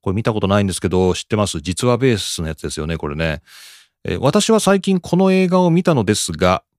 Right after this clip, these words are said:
これはモータースポーツの映画としてはどうなんだろうと、見た後にとてもモヤモヤした気持ちになってしまいました。」おうおう。「他の人の感想が気になって、ネッ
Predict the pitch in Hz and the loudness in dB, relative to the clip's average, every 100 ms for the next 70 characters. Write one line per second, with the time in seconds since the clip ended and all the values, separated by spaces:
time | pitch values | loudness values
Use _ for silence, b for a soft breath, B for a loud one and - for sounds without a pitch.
0 | _ - 110 123 107 95 151 214 214 - | _ -2 0 2 2 0 0 0 -2 -6
1 | - 240 - 120 - 92 127 156 208 170 | 0 0 0 -2 0 0 2 2 0 0
2 | - - 233 240 156 101 156 269 240 110 | -2 -2 0 2 2 2 2 2 0 0
3 | 85 85 76 78 71 - - 135 - 113 | 0 0 -2 -2 -6 -8 -6 -4 0 -2
4 | 147 92 87 90 - 175 175 156 214 175 | 0 0 0 -2 -2 0 2 2 2 2
5 | 120 101 95 - 92 - 92 120 - 113 | 2 2 0 -2 -6 -4 -4 -4 -4 -4
6 | 110 104 - 95 - 87 131 131 127 - | -2 -2 -2 -4 -4 -4 -2 -2 -4 0
7 | 82 - _ _ 85 76 76 - - _ | -2 -2 _ _ -2 -2 -4 -6 -14 _
8 | _ _ _ _ _ 110 160 170 - 196 | _ _ _ _ _ 0 2 2 2 0
9 | - 123 127 147 131 - 131 151 165 - | 2 2 4 2 2 -2 -2 0 0 0
10 | 87 - _ _ 123 165 | -4 -4 _ _ 0 0